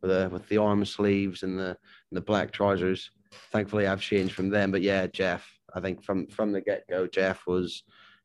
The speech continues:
really, really, in, you know, encapsulated everything that I, that, that I thought professional wrestling to be, you know, especially, I don't know if you've s-, the, the, so the actual, the box set I got, um, included, I don't know if you've ever seen it, their, uh, Backyard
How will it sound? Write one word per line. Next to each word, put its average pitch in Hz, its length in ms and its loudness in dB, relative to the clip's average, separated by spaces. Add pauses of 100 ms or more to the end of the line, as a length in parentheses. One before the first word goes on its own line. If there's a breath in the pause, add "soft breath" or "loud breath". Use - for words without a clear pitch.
really, 98 240 4
really, 95 400 2
in, 90 340 -4
you 95 80 -4
know, 92 160 0
encapsulated 90 480 0
everything 87 320 -2
that 90 100 -2
I, 90 80 2
that, 85 600 -4
that 92 100 -4
I 90 280 0 (760 soft breath)
thought 98 200 2
professional 95 400 -4
wrestling 87 300 -2
to 87 60 -2
be, 101 180 4
you 90 180 4
know, 90 140 2
especially, 113 600 2 (380 soft breath)
I 113 60 2
don't 113 100 2
know 107 80 0
if 101 100 -4
you've 104 120 0
s-, - 140 -14
the, 107 360 0
the, 107 180 0
so 101 140 -6
the 107 140 0
actual, 104 480 -2
the 98 80 -4
box 113 260 -2
set 87 120 -2
I 98 80 -4
got, 95 380 -2
um, 92 260 -4
included, 92 520 -2
I 92 60 0
don't 85 120 -4
know 82 60 -6
if - 80 -14
you've 87 100 -20
ever 85 120 -14
seen 95 180 -2
it, 90 120 -2
their, 95 240 4
uh, 92 120 2
Backyard 101 480 0